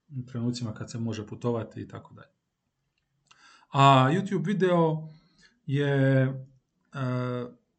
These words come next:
jedan video, u stvari, iz filma koji ste možda gledali sa Leonardo DiCapriom, Vuk sa Wall Streeta, Wolf of Wall Street,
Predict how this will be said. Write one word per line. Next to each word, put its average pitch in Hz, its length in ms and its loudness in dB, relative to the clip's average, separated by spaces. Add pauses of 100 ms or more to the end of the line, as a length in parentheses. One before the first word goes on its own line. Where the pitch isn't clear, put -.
(260)
jedan 135 420 0
video, 123 440 0
u 175 300 -12
stvari, 139 220 -2 (280)
iz - 200 -8
filma 135 320 0
koji 127 140 -4
ste 127 140 -10
možda 135 220 -2
gledali 127 240 0
sa 127 140 -10
Leonardo 123 320 -2
DiCapriom, 117 720 -6
Vuk 139 240 -4
sa - 120 -12
Wall 117 220 -4
Streeta, 156 440 -8
Wolf 123 420 -4
of 117 140 -16
Wall 131 140 -6 (100)
Street, 208 260 -6